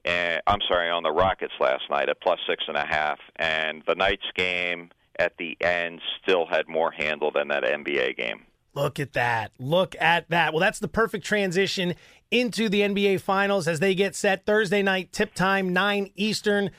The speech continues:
Speaker 2: It'll be the Cavaliers and the Warriors. How did you open this game one from an individual game and from a series price perspective?
Speaker 1: Well, we opened game one, I believe, at twelve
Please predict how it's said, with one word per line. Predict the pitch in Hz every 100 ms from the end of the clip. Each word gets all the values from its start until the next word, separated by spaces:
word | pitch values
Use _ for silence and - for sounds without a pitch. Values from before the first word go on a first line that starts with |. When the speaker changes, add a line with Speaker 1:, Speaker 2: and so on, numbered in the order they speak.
| -
Speaker 2:
It'll | - 196
be | 196
the | 185
Cavaliers | - 196 196 196 208 202 180 - - _ -
and | 202 208 208 202 160
the | 160 196 190 185 165 _ _
Warriors. | 165 202 220 190 180 170 - _
How | - 226
did | 254 214
you | 240 240
open | 226 220 233
this | 214 190
game | 160 185 208 208
one | 190 196 190 175 175
from | - 196
an | 180
individual | 180 226 233 226 185 214
game | 165 202 214 214
and | 196 196
from | 202 180
a |
series | - 220 208 185 -
price | - 196 175
perspective? | - 147 - 127 - 95 95 _ _ _ _ _ - - -
Speaker 1:
Well, | 110 117
we | 120
opened | 139 147 151
game | 131 135 131
one, | 120 123 123 123
I | 117
believe, | 104 110 127 120
at | 104 - - -
twelve | 120 123 127 135 139 135